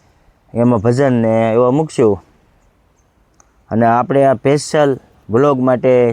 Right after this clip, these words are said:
ચેનલ રાખવાની જ છે. અને ગમે ના મંદિરે જાશું તો એનો વ્લોગ આપણે ઉતારીશું. અને બાકી બધા ખેતીવાડીના, ગામડાના, ગામડાનું બધું આવ્યા કરશે શોર્ટ વીડિયો.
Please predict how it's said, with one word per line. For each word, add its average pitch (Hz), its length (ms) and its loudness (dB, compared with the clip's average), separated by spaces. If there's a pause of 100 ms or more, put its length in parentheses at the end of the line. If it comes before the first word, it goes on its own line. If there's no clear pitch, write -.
ચેનલ 120 300 2
રાખવાની 127 440 0
જ - 20 -6
છે. 123 480 -2 (1200)
અને 117 680 0 (380)
ગમે 120 280 0
ના 110 280 0
મંદિરે 113 540 0
જાશું 120 380 0
તો 120 100 0
એનો 127 200 2
વ્લોગ 127 240 0
આપણે 131 200 0
ઉતારીશું. 135 580 -2 (1040)
અને 113 180 -2
બાકી 127 280 -2
બધા 113 280 0
ખેતીવાડીના, 123 920 -2 (260)
ગામડાના, 117 720 0
ગામડાનું 117 680 -2 (1120)
બધું 120 460 2
આવ્યા 143 220 2
કરશે 104 420 -4 (240)
શોર્ટ 120 220 -2
વીડિયો. 107 420 0